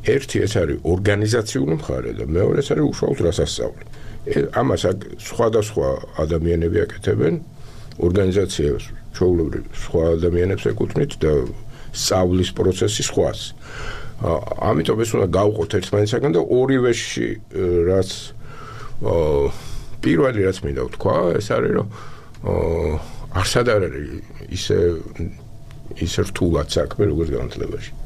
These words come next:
საქართველოში. ა, ამას ადასტურებს ყველა გამოკითხვა, გამოკითხვას რო თავი დავარნებოთ, ამას ადასტურებს ისიც, როგორი გამოცდები მიმდინარეობს,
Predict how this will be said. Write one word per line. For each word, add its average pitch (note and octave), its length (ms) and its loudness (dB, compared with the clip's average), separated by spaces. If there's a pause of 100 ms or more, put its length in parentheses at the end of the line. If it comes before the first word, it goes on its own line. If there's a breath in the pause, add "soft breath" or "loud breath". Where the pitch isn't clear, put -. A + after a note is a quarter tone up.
(200)
საქართველოში. - 640 -2 (880 loud breath)
ა, - 180 0 (1120 loud breath)
ამას G2+ 360 2
ადასტურებს D#2 640 0
ყველა E2+ 340 2
გამოკითხვა, F2+ 760 0 (360 loud breath)
გამოკითხვას G#2 640 0
რო G#2+ 100 2
თავი G#2+ 260 2
დავარნებოთ, A#2 540 2
ამას F2 300 0 (640)
ადასტურებს E2+ 600 2
ისიც, - 340 0 (580 loud breath)
როგორი F2 420 4
გამოცდები F#2 640 2
მიმდინარეობს, G#2+ 680 4